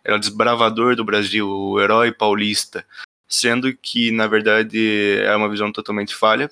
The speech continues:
Eles andavam com trapos, eram, eram mais selvagens que, do que eles consideravam os indígenas. Eles eram piratas do sertão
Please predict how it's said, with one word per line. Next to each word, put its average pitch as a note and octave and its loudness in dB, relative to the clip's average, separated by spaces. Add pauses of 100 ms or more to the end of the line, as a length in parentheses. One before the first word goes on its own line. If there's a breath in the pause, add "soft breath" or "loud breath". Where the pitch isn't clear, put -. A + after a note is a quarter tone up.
(160)
Eles G2 -4
andavam G2 -2
com G2 -12
trapos, A#2 -2
eram, F#2+ -2 (320)
eram F#2+ -6 (600)
mais A2 2
selvagens G#2+ 0
que, F#2+ -8 (640 loud breath)
do G#2 -6
que G#2+ 0
eles G#2 0
consideravam G#2+ 2
os G2+ -6
indígenas. A#2+ -6 (580 loud breath)
Eles F#2+ -2
eram G#2+ 0 (260)
piratas C3+ 2
do B2+ -8
sertão A2 0